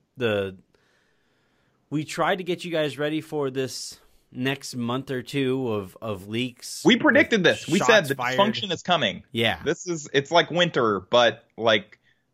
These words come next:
Speaker 2: more miserable to write about.
Speaker 1: So we're going to, we're going to predict a little bit more and, and try to contextualize why we thought that in the first place and why we think it's going to continue. Uh, so we have that to talk about. And then, you know, if other stuff comes up along the way, we wanna talk a little bit about,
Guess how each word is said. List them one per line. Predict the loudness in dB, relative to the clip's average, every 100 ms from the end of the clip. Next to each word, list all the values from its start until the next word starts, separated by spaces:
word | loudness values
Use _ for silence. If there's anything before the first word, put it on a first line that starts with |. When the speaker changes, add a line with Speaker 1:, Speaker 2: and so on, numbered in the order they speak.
| _ -10
Speaker 2:
more | 0 2 2
miserable | 0 0 2 2 4
to |
write | 6 6 4
about. | 0 -2 -8 -8
Speaker 1:
So | -2 0
we're | 0
going | 2 2 0 -2
to, | -2 0 0
we're | -2 -2
going | 0 -2 -2
to | -4 -2 -2 -2
predict | -4 -2 -2 -4
a |
little | -2 -2
bit | -2 -2
more | 0 0 0
and, | 0 -2
and | -2 -2 -4
try | -2 0 2
to | 2 2 -4 _ _ _
contextualize | -4 -2 -2 -2 0 0 2 2 0 -4
why | -2 2 4 2 0 -2
we | -4 -6
thought | -4 -2 -2 -2
that | -2 -2
in | -6
the |
first | -6 -6 -4
place | -4 -6 -4
and | -4
why | -4
we | -4
think | -6 -8
it's | -10 -8
going | -6 -6
to |
continue. | -8 -10 -8 -6 -6 -10 _ _ _ _ -10
Uh, | -6 -6
so | -2
we | -2
have | -2
that | -2 -4
to | -4
talk | -4 -4
about. | -2 -2 -4 _ _ _ _ -12
And | -8
then, | -6 -6
you | -2
know, | 0 0
if | -2
other | -2 -2
stuff | -4 -4
comes | -4 -4
up | -4 -2
along | -2 0
the | 0
way, | 2
we | 2 2
wanna | 0 -2
talk | -4 -4
a | -4
little | -6 -4
bit | -4
about, | -2 -2 -2